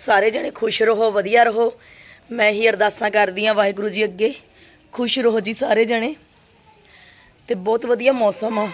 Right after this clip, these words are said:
ਠੰਡ ਦਾ ਹੋ ਗਿਆ ਬਸ, ਹੁਣ ਸਰਦੀਆਂ ਸ਼ੁਰੂ ਹੋ ਗਈਆਂ।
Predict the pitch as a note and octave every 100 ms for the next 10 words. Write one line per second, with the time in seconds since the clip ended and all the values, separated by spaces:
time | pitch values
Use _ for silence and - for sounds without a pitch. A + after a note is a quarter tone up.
0 | - - - A#3 G#3 C4 A#3+ A#3 G#3 G#3
1 | G3+ G3+ G#3 G#3+ - _ - - - _
2 | - A#3 G3+ G#3 A3 A3+ A3+ B3 G#3 G#3
3 | C#4+